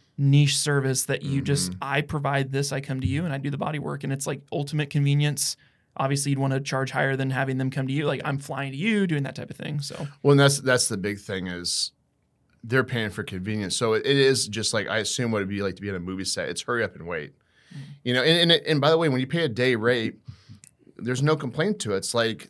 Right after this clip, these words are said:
Speaker 2: they may, you may be like, "Oh man, I'm getting hungry. Should I go out?" Like, if they,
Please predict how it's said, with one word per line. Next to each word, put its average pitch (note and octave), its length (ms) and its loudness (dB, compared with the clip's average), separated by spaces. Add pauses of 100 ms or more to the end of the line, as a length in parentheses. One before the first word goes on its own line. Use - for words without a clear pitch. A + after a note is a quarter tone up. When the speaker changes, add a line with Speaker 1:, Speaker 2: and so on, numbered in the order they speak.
Speaker 2:
they B2 260 2
may, C#3 220 4 (160)
you B2 140 -6
may C#3 120 6
be A#2+ 140 4
like, A2+ 160 2
"Oh - 120 -12
man, A2 140 -8
I'm A2 100 -6
getting G#2+ 180 -6
hungry. G2+ 220 -6
Should G#2+ 140 -8
I G#2+ 60 -4
go G2+ 160 -4
out?" A2 260 -2 (480)
Like, F#2+ 160 -8
if F#2+ 80 -10
they, B2+ 120 -2